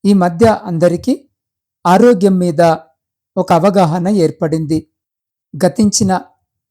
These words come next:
దశాబ్దాల కాలముతో పోల్చుకుంటే మన యొక్క ఆయురార్థము పెరిగినట్లు కొన్ని సర్వేలు చెబుతున్నాయి. దానికి కారణం మందులు లేదా ఆహారపు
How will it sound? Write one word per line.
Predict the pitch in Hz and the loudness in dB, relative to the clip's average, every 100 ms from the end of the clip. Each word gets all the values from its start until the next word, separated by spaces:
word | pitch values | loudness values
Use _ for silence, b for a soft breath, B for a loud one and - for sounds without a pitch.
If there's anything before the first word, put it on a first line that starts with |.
| _ - | _ -2
దశాబ్దాల | 180 - 220 - 214 190 | 0 0 -2 -2 -2 0
కాలముతో | - - 180 214 196 - | -2 0 2 2 -2 -4
పోల్చుకుంటే | 170 - 160 139 - 175 165 240 - _ _ _ _ _ - | -6 -4 -4 -4 -6 -6 -2 -2 -2 _ _ _ _ _ -4
మన | 185 190 | 0 2
యొక్క | 180 - | 0 0
ఆయురార్థము | 170 175 214 180 190 175 214 190 - _ _ _ _ - | 0 2 4 2 2 0 0 -2 -6 _ _ _ _ -4
పెరిగినట్లు | 165 151 180 165 - 262 - _ _ _ _ _ | -2 0 -2 -2 -2 -4 -4 _ _ _ _ _
కొన్ని | 220 214 | 2 2
సర్వేలు | 233 185 170 180 165 | 2 0 0 -2 -4
చెబుతున్నాయి. | 196 - 143 - 170 165 156 - _ _ _ _ - | -6 -6 -8 -8 -4 -2 -4 -8 _ _ _ _ -12
దానికి | 147 175 165 - | -2 -2 -2 -4
కారణం | - 165 170 175 226 - _ _ _ _ _ - | -2 0 2 0 -2 -4 _ _ _ _ _ -4
మందులు | 170 202 226 214 190 - _ _ _ _ - | 0 2 4 2 0 -6 _ _ _ _ -4
లేదా | 175 170 220 | 0 2 0
ఆహారపు | 233 165 165 180 165 175 170 - | 0 0 0 0 0 -2 -4 -6